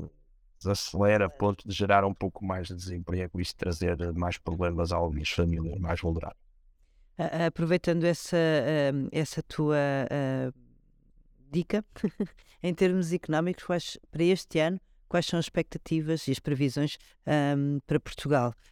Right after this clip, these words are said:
Speaker 2: Eh, quer ao nível da evolução da economia, quer também, como disseste agora, do desemprego. Já, já deste aí um cheirinho?
Speaker 1: Eu acho que vamos ter, eh, níveis parecidos com os finais do ano passado, ali na casa dos seis por cento. Penso que o ano passado fechamos nos cinco vírgula nove.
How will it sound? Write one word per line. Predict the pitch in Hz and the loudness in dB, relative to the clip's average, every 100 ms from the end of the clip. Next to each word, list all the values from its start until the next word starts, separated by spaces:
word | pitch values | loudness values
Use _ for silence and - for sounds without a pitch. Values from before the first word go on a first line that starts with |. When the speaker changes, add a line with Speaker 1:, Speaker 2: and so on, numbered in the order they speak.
| _ | _
Speaker 2:
Eh, | 131 120 120 - - | -2 0 0 -4 -12
quer | - 156 | 0 2
ao | 147 | 2
nível | 147 143 131 | 2 4 4
da | 127 | 2
evolução | 123 131 - | 0 -2 -2
da | 127 | -4
economia, | - 127 131 170 165 131 | -2 -2 2 2 2 0
quer | - 127 - | 2 2 0
também, | - 131 131 139 131 _ | -2 2 2 2 -2 _
como | - 127 | -2 0
disseste | 135 - 143 - | 0 0 -2 0
agora, | 135 131 | 0 0
do | 135 135 | 0 0
desemprego. | 139 139 127 120 | 0 0 -2 -2
Já, | 151 151 | -2 -2
já | 165 | 2
deste | 165 165 180 | 2 2 0
aí | |
um | 170 | 0
cheirinho? | - 165 151 143 - _ _ - - _ - _ _ _ _ _ | 2 2 4 0 -4 _ _ -20 -20 _ -20 _ _ _ _ _
Speaker 1:
Eu | - | -14
acho | 190 - | -12 -8
que | 156 | 0
vamos | 151 131 - | 2 2 -2
ter, | 117 113 110 | 2 2 4
eh, | 104 | 2
níveis | 104 107 104 | 2 2 0
parecidos | - 101 - 95 | 0 -4 -2 -6
com | - 92 | -4 -4
os | - | -2
finais | 92 87 85 87 | -2 0 -2 -4
do | 87 | -4
ano | 85 | -4
passado, | 80 98 - 95 117 95 | -6 -8 2 4 6 2
ali | 82 | -4
na | - | -6
casa | - - - - | -8 -6 -6 -6
dos | - - | -8 -4
seis | 85 | -4
por | - - | -4 -8
cento. | - 95 107 101 87 82 80 | 0 2 2 -2 -6 -10 -8
Penso | 82 - | -6 -4
que | 92 | -2
o | |
ano | 87 | -2
passado | 87 - 87 85 | -4 -2 -2 -2
fechamos | - 85 85 | -2 -2 -2
nos | 90 | -6
cinco | - 85 | -4 -4
vírgula | - 82 85 | -4 -2 -2
nove. | 85 92 - | 0 0 -2